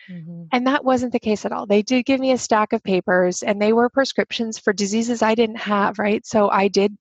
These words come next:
Speaker 2: end up taking medication for epilepsy. I took medication for Parkinson's. I took medication for, you know, all these really random things because they didn't know. And they just said, "We have to do something. We want to do something."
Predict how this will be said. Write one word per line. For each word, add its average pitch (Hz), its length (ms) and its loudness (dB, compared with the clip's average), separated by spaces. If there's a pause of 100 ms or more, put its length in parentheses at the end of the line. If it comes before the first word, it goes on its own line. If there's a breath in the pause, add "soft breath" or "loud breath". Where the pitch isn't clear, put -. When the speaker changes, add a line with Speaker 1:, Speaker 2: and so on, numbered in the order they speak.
(100)
Speaker 2:
end 202 160 0
up 214 160 2
taking 220 540 0 (500 soft breath)
medication 202 540 0
for - 160 -2
epilepsy. 202 460 0
I 190 80 2
took - 200 -8
medication 196 520 0
for 254 140 0
Parkinson's. 202 600 -2
I 190 80 2
took - 220 -14
medication 226 500 -2
for, 226 480 2 (460 loud breath)
you 254 100 2
know, 226 220 0
all 262 240 4
these 269 280 2
really 247 540 2
random 214 540 0
things 254 480 -2
because 247 320 0
they 254 100 4
didn't 269 380 -2
know. 190 420 2
And 196 140 -4
they 208 80 2
just 220 160 0
said, 214 140 2
"We 214 140 -2
have 233 420 -6
to 269 100 0
do 233 160 0
something. 196 640 -4
We 202 160 0
want 214 460 2
to 240 120 -4
do 220 180 0
something." 196 840 -4